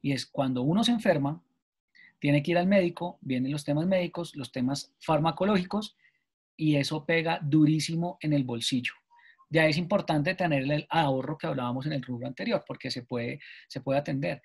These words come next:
Pero si nosotros nos alimentamos bien, vamos a evitar enfermedades y vamos a evitar gastos.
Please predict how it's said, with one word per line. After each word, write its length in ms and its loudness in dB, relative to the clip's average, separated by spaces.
Pero 200 6
si 140 2
nosotros 420 0
nos 140 2
alimentamos 600 0
bien, 300 -2
vamos 240 -2
a 40 4
evitar 200 0
enfermedades 720 -2
y 140 4
vamos 220 2
a 40 0
evitar 320 -4
gastos. 540 -10